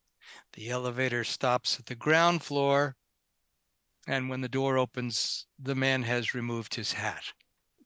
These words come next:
That's the sort of, that and the sword belt, which is just masterful, are real examples of his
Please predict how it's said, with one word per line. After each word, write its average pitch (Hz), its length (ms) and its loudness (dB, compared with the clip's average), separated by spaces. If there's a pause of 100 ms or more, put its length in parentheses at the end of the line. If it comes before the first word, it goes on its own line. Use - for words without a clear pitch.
That's 156 600 2
the 143 120 0
sort 135 440 0
of, 117 420 -8 (300)
that 175 260 10
and 143 180 6
the 127 80 2
sword 170 400 6
belt, 113 380 -2
which 120 220 -8
is 110 140 -6
just - 360 -2
masterful, 123 840 -2 (280)
are 147 200 4
real 175 420 6
examples 131 1120 0 (680)
of 139 260 2
his 147 560 0